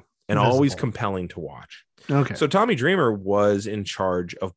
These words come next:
Speaker 1: booking this show, and he, they told him specifically, "Get as much E C W talent as you can reliably get."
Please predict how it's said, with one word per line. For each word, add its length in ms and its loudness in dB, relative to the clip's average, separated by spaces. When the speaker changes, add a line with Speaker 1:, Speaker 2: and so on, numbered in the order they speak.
Speaker 1:
booking 420 0
this 180 -2
show, 480 -2
and 260 -6
he, 220 -10
they 180 -2
told 260 -4
him 100 -4
specifically, 540 -4
"Get 220 -2
as 160 -4
much 380 -2
E 80 0
C 180 -4
W 320 -2
talent 480 -6
as 160 -10
you 100 -6
can 140 -12
reliably 760 -4
get." 440 -12